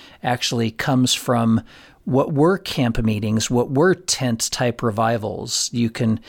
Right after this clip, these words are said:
kind of picture in your mind's eye, uh, a dirt road, and somewhere along that dirt road is a flashing sign with an arrow that says revival, and it's pointing to an empty field.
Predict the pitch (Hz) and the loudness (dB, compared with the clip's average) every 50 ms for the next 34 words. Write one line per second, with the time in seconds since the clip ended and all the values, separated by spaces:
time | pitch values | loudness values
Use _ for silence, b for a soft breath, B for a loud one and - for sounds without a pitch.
0 | B B B B B - - 143 127 - - - 151 - - - 135 123 117 117 | B B B B B -2 -2 0 0 2 2 0 0 0 0 0 2 2 4 4
1 | 113 113 110 110 113 113 113 117 113 107 117 113 113 120 120 117 113 110 101 B | 4 4 4 2 2 2 2 2 2 2 2 2 2 2 2 2 0 0 -4 B
2 | B B B B B B - 123 117 113 107 107 104 107 - _ - - - - | B B B B B B -4 -2 0 0 0 -2 -4 -6 -10 _ -18 -10 -6 -4
3 | 143 127 117 117 131 - - 277 226 147 131 143 - _ - - 170 139 127 123 | -2 -2 -4 -6 -8 -12 -10 -8 -6 -6 -6 -6 -8 _ -6 -2 -2 -2 0 2
4 | 151 143 135 - 127 131 131 131 127 127 127 123 120 117 127 - 123 117 117 113 | 2 2 2 2 2 4 4 4 6 4 4 4 2 2 0 0 0 0 2 2
5 | 110 110 110 104 - - - 156 135 131 131 123 120 113 117 117 117 117 117 110 | 2 2 2 2 2 2 2 2 4 4 4 4 4 4 4 4 4 2 2 2
6 | 110 107 120 123 120 - 117 120 120 117 120 110 113 107 101 120 113 - - - | 0 0 0 0 0 2 2 2 2 2 2 2 0 0 -2 -2 -4 -6 -8 -6
7 | - 127 123 127 123 113 - - 123 110 110 110 - - - 127 120 117 117 117 | -2 0 2 2 2 2 0 -2 -2 -2 -2 -2 -2 0 0 0 0 2 2 2
8 | 113 110 110 107 107 107 - - 120 113 - 135 117 117 117 113 113 110 104 107 | 2 2 2 2 2 0 0 0 0 0 0 0 0 2 2 2 2 0 0 -2
9 | 110 - - - - 123 110 110 107 110 104 98 104 101 110 113 104 107 101 101 | -2 -2 -2 -2 -2 -2 -4 -2 -2 -2 -2 0 0 0 2 2 0 0 -2 -2
10 | 104 101 104 104 - - - - 135 127 120 117 113 110 107 - - 127 117 107 | -2 -2 -4 -4 -6 -8 -6 -2 0 0 2 2 2 0 0 0 0 0 0 0
11 | 110 107 - - 120 107 - - - 131 127 117 110 107 107 107 | 0 -2 -2 -4 -6 -6 -4 -2 -2 0 2 2 2 0 -2 -4